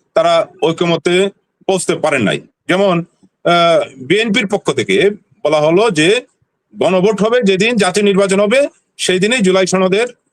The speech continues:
জুলাই সনদ নিয়ে গণভোট হবে। এখন গণভোটটা কি, কি প্রক্রিয়ায় হবে? যেমন চুরাশিটা যে সুপারিশ, চুরাশিটা সুপারিশের মধ্যে, আহ, আপনার নিশ্চয়ই জানা আছে যে সবগুলা কিন্তু, আহ, যেমন এক থেকে সাতচল্লিশ নাম্বার যে সুপারিশগুলো আছে,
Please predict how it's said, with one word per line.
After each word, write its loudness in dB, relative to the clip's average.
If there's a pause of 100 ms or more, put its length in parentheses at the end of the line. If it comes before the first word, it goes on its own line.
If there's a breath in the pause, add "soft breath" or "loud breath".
(300)
জুলাই 2
সনদ 0
নিয়ে 0
গণভোট 0
হবে। -4
এখন 0 (600)
গণভোটটা 0 (160)
কি, -2 (380)
কি -2
প্রক্রিয়ায় -2
হবে? 0
যেমন 2 (280)
চুরাশিটা 0
যে 0
সুপারিশ, -2 (720)
চুরাশিটা 0
সুপারিশের 0
মধ্যে, 0 (600)
আহ, 4 (140)
আপনার 0
নিশ্চয়ই 0
জানা 0
আছে -2
যে -2
সবগুলা -2
কিন্তু, 0 (560)
আহ, 2 (380)
যেমন 0
এক 0 (100)
থেকে -2
সাতচল্লিশ -2
নাম্বার 2 (440)
যে 2 (120)
সুপারিশগুলো 0
আছে, 0